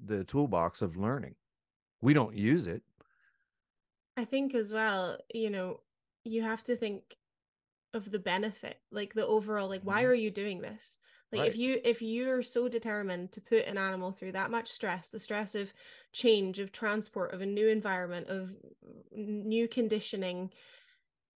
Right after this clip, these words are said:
Speaker 2: taking away everything that they find reinforcing and every, every
Speaker 1: Mm-hmm.
Speaker 2: positive relationship that that animal has, you better be damn sure that what you are putting them through that for is gonna be better for their welfare than what they had previously.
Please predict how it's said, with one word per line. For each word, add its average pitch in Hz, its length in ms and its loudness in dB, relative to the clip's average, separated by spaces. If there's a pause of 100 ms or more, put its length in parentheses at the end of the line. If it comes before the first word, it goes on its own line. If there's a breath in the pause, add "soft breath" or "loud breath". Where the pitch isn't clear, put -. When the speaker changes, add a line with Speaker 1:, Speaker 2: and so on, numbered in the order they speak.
(140)
Speaker 2:
taking 262 440 2
away 208 680 4
everything 220 580 2
that 196 160 -6
they 202 100 0
find 202 260 -2
reinforcing 190 840 -4
and 180 80 -2
every, 214 340 0
every 226 280 6
Speaker 1:
Mm-hmm. 202 100 -2
Speaker 2:
positive 214 460 -2
relationship 190 640 -4
that 190 120 -8
that 185 180 0
animal 185 320 -2
has, 202 320 -2 (340 soft breath)
you 196 140 -6
better 370 240 4
be 269 140 0
damn 214 360 4
sure 208 460 0
that 185 180 -6
what 196 300 -4
you 240 220 0
are 190 100 -2
putting 208 480 -2
them 180 220 -6
through 214 240 -2
that 175 260 -2
for 220 640 -4 (560 soft breath)
is 220 220 6
gonna 226 260 4
be 214 140 -2
better 202 580 0
for 214 220 -4
their 185 240 0
welfare 190 800 -2
than 196 220 -2
what 190 240 -2
they 208 120 -2
had 180 300 -6
previously. 214 880 -4